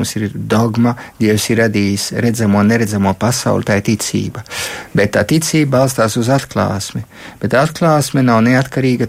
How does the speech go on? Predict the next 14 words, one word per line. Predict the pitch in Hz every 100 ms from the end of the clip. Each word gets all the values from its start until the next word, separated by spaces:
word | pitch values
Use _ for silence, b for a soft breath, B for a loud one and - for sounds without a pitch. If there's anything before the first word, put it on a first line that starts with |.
| 113
tātad | 107 104 131 117
no | 117
mūsu | 110 107 - -
pieredzes. | 151 101 90 107 117 - - B B B -
Un | 101
tieši | - 104 - - B B
tas | 127 123
ir | 127
tas, | 131 139
ko | - 143
apustulis | 135 - 117 104
Pāvils | - 107 107 139 151 - - B -
tātad | 113 127 127
apraksta. | 180 175 98 - - 117